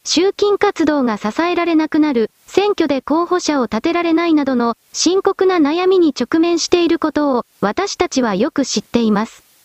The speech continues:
そのことに胸を痛めない日はありません。しかし、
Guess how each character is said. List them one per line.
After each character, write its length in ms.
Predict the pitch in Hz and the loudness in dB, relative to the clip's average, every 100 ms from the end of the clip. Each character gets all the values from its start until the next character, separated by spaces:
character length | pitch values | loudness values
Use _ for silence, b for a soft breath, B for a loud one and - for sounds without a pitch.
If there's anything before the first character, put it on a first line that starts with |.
| _ _ _ _ _ _ _ _ _ - | _ _ _ _ _ _ _ _ _ -4
そ 160 | 247 | 0
の 160 | 302 359 | 0 0
こ 140 | 381 | 0
と 100 | 381 | 2
に 160 | 359 294 | 2 4
胸 300 | 269 302 330 | 2 2 0
を 120 | 285 | 0
痛 220 | 254 311 | 0 0
め 140 | 330 311 | 2 2
な 160 | 330 | 0
い 80 | 370 | -2
日 160 | - 233 | -2 -2
は 180 | 196 | 0
あ 60 | 185 | 0
り 140 | 226 | 0
ま 120 | 277 269 | 0 0
せ 180 | 285 | -4
ん。 80 | 226 - _ _ _ _ _ _ _ _ _ _ _ | -4 -8 _ _ _ _ _ _ _ _ _ _ _
し 120 | - - | -8 -4
か 140 | 311 | -4
し、 260 | - 240 | -2 -2